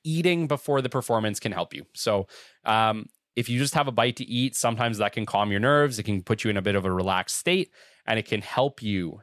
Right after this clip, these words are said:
uh, before you head into that meeting. So I know a lot of us are typically meeting, especially if you're in business development or an entrepreneur, we have a lot of lunches. Sometimes we don't have that necessary opportunity. But maybe what the trick is on that day is that we have breakfast, right?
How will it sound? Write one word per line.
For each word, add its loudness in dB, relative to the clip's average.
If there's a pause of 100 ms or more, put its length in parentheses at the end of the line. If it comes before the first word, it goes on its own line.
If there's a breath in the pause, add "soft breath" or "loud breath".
(100)
uh, 0
before -2
you 0
head 0
into -4
that -4
meeting. -8
So -4
I -2
know 0
a 2
lot 4
of 2
us 2
are 0
typically -2
meeting, 0
especially -2
if -2
you're 2
in -4
business -2
development 0
or -2
an -6
entrepreneur, -4
we -4
have -2
a -4
lot -2
of -8
lunches. -6
Sometimes -6
we -6
don't -10
have -8
that -2
necessary -4 (100)
opportunity. -2 (340 loud breath)
But 0
maybe 4
what 4
the 0
trick 0
is 4
on 4
that -2
day 0
is -4
that 0
we 0
have -2
breakfast, -6
right? -2